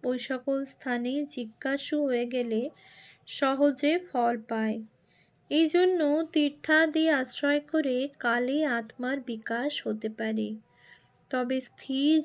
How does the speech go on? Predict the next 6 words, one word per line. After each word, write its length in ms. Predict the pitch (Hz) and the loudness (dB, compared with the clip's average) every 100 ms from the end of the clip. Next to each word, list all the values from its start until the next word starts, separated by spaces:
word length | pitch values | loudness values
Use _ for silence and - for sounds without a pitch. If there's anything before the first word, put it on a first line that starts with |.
| 302 | 0
জানবি, 640 | 240 240 247 269 240 285 _ _ _ _ - | -2 -2 -4 -2 -2 -6 _ _ _ _ -4
এই 180 | 262 | -2
মানব 440 | 254 247 247 262 285 _ | 0 0 0 0 -2 _
দেহের 320 | 294 277 302 311 - | 0 2 0 -2 -6
চেয়ে 460 | - 285 240 269 285 - - - | 0 2 2 -2 -4 -18 -20 -12
আর 300 | - 254 277 | -2 4 4